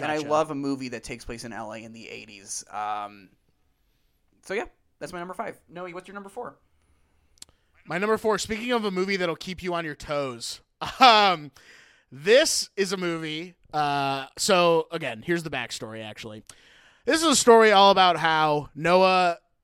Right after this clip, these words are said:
Speaker 2: mm, ended up watching a lot of movies that other people picked throughout the <laughs> course of twenty twenty. Uh, I do this podcast. I do my other podcast. People can pick movies to watch on there, and we talk about that. And then my b-, friend Cole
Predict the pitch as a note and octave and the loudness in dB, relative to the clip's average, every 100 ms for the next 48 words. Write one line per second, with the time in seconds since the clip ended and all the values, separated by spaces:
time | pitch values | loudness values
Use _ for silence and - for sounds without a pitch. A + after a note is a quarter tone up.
0 | _ - B3 G3 F#3+ F#3+ F#3 F#3+ F#3 F3 | _ -20 -10 -8 -6 -4 -2 2 2 2
1 | F3 E3+ F#3+ F3 D#3+ F3 F3+ F3 D#3+ D#3 | 2 2 0 0 4 4 4 0 -2 -4
2 | D3+ D#3 D#3 D#3+ D#3+ E3 E3 D3+ - D#3 | -6 -6 -4 -4 -4 -6 -8 -6 -4 -4
3 | C3+ - - G3+ F3+ F3+ - A#3 A3+ - | -6 -12 -6 -2 -2 -4 -2 -2 -2 -4
4 | B3+ A3+ A3 G3 F3+ F3 E3 C#3+ A#2+ - | -6 -8 -8 -6 -6 -6 -8 -8 -10 -16
5 | - - - - D3+ D3+ C#3 D#3 D#3+ D3+ | -20 -20 -20 -4 -2 0 -2 -4 -4 -6
6 | - D3+ D3+ F#3 D#3 D#3+ - - - - | -4 -4 -2 0 0 0 -4 -12 -14 -6
7 | D#3+ D#3+ D3 C#3 D3+ E3 - D3+ C#3+ D3 | -4 -2 -2 -2 -2 -4 -4 -4 -4 -6
8 | C#3 C#3+ - - - E3+ D3 C#3+ D3+ D#3 | -6 -6 -12 -18 -14 -10 -10 -10 -8 -8
9 | D3 D#3 D3 D3 D#3+ C#3 C#3 C#3+ C3 C3+ | -6 -8 -8 -8 -6 -6 -6 -8 -8 -6
10 | C#3 C#3 C3 C#3 B2 A#2 A#2 - C#3+ D3 | -4 -4 -6 -8 -10 -10 -14 -8 -4 -4
11 | - _ - - _ - F3+ C4 C#4+ B3+ | -6 _ -20 -20 _ -6 -2 0 0 -2
12 | F#3 F#3+ G#3+ F#3+ F#3 G3 _ - - D#3 | -2 -6 -6 -6 -8 -14 _ -6 0 0
13 | G#2+ - | -2 -14